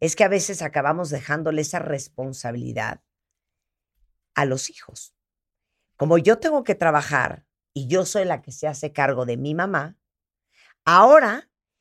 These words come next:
son mis hijas las que cuidan a mi mamá, porque dicen mis hermanos que como yo estoy con ella, pues que entonces la cuide yo. Pero como yo trabajo, entonces ahora yo le estoy endosando la responsabilidad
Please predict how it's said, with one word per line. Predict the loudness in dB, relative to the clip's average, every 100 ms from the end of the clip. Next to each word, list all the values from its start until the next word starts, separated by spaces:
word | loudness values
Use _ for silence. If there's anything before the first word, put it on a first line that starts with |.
| _
son | 0 4 4 4
mis | 2 0
hijas | -2 -2 -2 -4 -8 _ _ _
las | 0 0 0
que | -4
cuidan | 0 0 0 0
a |
mi | -2 -2
mamá, | -2 -2 -6 -10 _ _ _ _ 0
porque | 2 4 2
dicen | 2 0 0
mis | 0 0
hermanos | 0 2 2 0 -4 -8 _ -12
que | -8
como | -6 -4 -2
yo | 0
estoy | 0 0 0
con | 0 -2
ella, | 0 0 -2 -6 _ -20 -20 _ _ _ _ _
pues | -4 -4
que | -2
entonces | -6 -4 -6 -4 -4 -4
la | -8
cuide | -6 -6 -4
yo. | -4 -6 -8 _ _ _ -4
Pero | -2 0
como | -2 0
yo | 0 2
trabajo, | 4 4 2 0 -4 -6 _ _ _ -8
entonces | -2 0 4
ahora | 4 6 2 -2 _ _ _ _ _ 2
yo | 4
le | 4
estoy | 2 -2
endosando | -2 -2 -2 -2 -2 -2
la | -2
responsabilidad | -2 -4 -6 -6 -4 -4 -2 -4